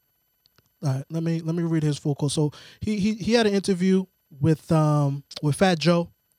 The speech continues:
over the weekend discussing the George Floyd situation. And I'm just gonna read some of his comments from the interview. I would encourage you all to go seek that interview out yourself, watch it yourself, just to formulate your own opinion.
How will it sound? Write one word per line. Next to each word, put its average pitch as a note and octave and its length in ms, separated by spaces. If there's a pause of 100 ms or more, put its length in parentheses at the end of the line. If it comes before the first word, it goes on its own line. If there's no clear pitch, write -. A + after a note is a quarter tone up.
(260)
over D#3+ 220
the D#3+ 80
weekend E3 340
discussing D#3 520
the D3 100
George D3+ 320
Floyd D3+ 400
situation. C#3+ 680 (440)
And D3 300
I'm E3+ 60
just F3+ 120
gonna F3+ 200
read E3 240
some D#3 160
of D3+ 60
his D3 120
comments D#3 380
from D#3 160
the D3 80
interview. C#3+ 420
I C#3 100
would D3 100
encourage D3 340
you C#3+ 140
all C#3+ 180
to - 100
go C#3+ 220
seek - 240
that D3 160
interview C#3+ 340
out C#3 160
yourself, C#3+ 440
watch D3 340
it C#3+ 80
yourself, C#3 340
just C#3 200
to C#3+ 100
formulate C#3+ 560
your D3 80
own C#3 80
opinion. F3 420